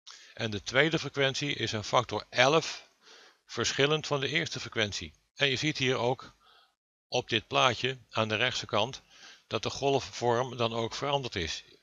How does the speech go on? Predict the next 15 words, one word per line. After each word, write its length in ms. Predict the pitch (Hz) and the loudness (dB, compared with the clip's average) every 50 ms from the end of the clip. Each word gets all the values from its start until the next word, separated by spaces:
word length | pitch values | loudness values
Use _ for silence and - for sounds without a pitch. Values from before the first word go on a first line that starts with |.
| _ - - - - - - _ - - | _ -20 -20 -20 -20 -20 -10 _ -6 -4
Als 180 | 120 120 - | -2 -2 -2
je 60 | - - | -2 0
gaat 220 | 117 107 - - | -2 -2 0 4
tellen, 340 | 143 139 151 156 160 147 - | 4 4 6 6 2 2 0
dan 100 | 113 113 | -2 -4
heb 120 | 113 - | -2 -2
je 120 | - - - | -4 -8 0
één, 460 | - 120 123 135 143 151 156 139 - _ _ _ _ | 2 4 4 4 2 -2 -8 -14 -18 _ _ _ _
twee, 500 | _ - 110 120 120 123 127 131 120 - _ _ _ _ _ _ _ | _ -6 -2 0 0 0 0 -2 -4 -8 _ _ _ _ _ _ _
drie, 560 | - 104 - 110 107 120 123 127 123 - _ _ _ - - - _ _ _ | -18 -10 -8 -4 -2 -2 -2 -2 -6 -10 _ _ _ -20 -20 -20 _ _ _
vier, 540 | - - - - 117 113 110 107 107 104 - _ _ | -12 -10 -4 -2 0 0 0 -2 -4 -4 -8 _ _
vijf 760 | - - 95 87 104 117 120 127 147 147 - - - - - _ _ _ | -12 -10 -8 0 6 8 8 8 8 6 0 -4 -10 -12 -16 _ _ _
en 180 | - - 139 | 0 2 2
een 140 | 139 139 127 | 2 0 4
half. 480 | 120 131 123 101 82 - - - - | 8 8 8 8 6 0 -6 -12 -14